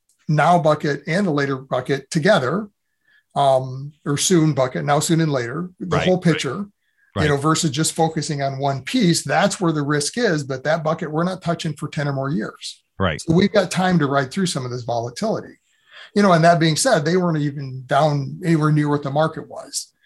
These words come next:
Speaker 2: Oh.
Speaker 1: You know, a-, and
Speaker 2: But,
Speaker 1: the
Speaker 2: but, but the panic is the pan-, everybody's
Speaker 1: Well, the,
Speaker 2: reaction
Speaker 1: exactly.
Speaker 2: to it.
Speaker 1: It,
Speaker 2: Yeah.
Speaker 1: it's the fear of the unknown, right? We don't know where this is going. We've,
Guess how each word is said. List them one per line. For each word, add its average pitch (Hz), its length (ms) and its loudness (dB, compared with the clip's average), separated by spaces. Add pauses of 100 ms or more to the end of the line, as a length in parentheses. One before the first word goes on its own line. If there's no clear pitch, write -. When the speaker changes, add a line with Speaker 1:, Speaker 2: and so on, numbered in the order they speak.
(280)
Speaker 2:
Oh. 226 240 0 (200)
Speaker 1:
You 165 100 2
know, 147 220 2 (180)
a-, 165 400 4
and 143 380 -2 (160)
Speaker 2:
But, 233 80 4
Speaker 1:
the 156 240 4
Speaker 2:
but, 214 200 2
but 185 120 -2
the 165 80 2
panic 190 400 4
is 147 140 2
the 139 80 2
pan-, 196 260 2
everybody's 175 560 4
Speaker 1:
Well, 233 100 6
the, - 140 -8
Speaker 2:
reaction 151 240 4
Speaker 1:
exactly. 185 420 4
Speaker 2:
to 156 60 2
it. 185 140 0
Speaker 1:
It, 185 100 2
Speaker 2:
Yeah. 190 140 4
Speaker 1:
it's 185 120 -2
the 185 120 -2
fear 240 260 -4
of 185 80 0
the 160 100 0
unknown, 143 460 -6
right? 127 200 -6
We 147 140 -2
don't 160 180 2
know 156 140 2
where 156 240 2
this 147 180 -6
is 135 100 -8
going. 131 380 0
We've, 127 220 -8